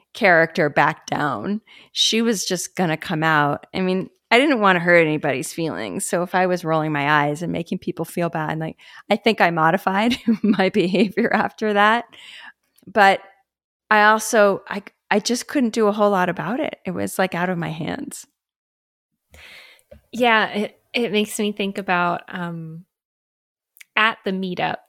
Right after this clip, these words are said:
Speaker 2: someone said, you know, there were two of us who said we really identified with the good girl type and that we struggled with that. Like, like I said, in the moment,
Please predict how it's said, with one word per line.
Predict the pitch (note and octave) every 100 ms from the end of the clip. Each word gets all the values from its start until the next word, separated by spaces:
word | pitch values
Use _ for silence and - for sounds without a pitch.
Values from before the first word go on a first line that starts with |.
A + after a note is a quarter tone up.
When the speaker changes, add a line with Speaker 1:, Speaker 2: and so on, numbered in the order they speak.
| _
Speaker 2:
someone | - - G#3+ A#3 A3
said, | G#3 G3 F#3 F3+
you | F#3
know, | F#3 F3+ F#3 - - _
there | G#3
were | G3
two | G3 D4
of | C#4
us | B3 A#3+
who | G#3+
said | G3+ F#3 E3
we | E3+
really | E3 G#3 G#3 G3
identified | F#3+ E3+ D#3+ E3+ E3 E3 E3
with | - F3+ _
the | F#3
good | E3+ F3 -
girl | F3 E3+ E3+ E3+
type | - - D#3+ D#3+ - - - _ _ _ _
and | G3 F#3
that | -
we | F3+
struggled | - F4 G4 G3
with | F#3 F3+ -
that. | - - -
Like, | F3+ E3+
like | - F#3+
I | F#3
said, | A#3 C4
in | - A3
the | F#3
moment, | F3 E3+ F3 A#3+ D4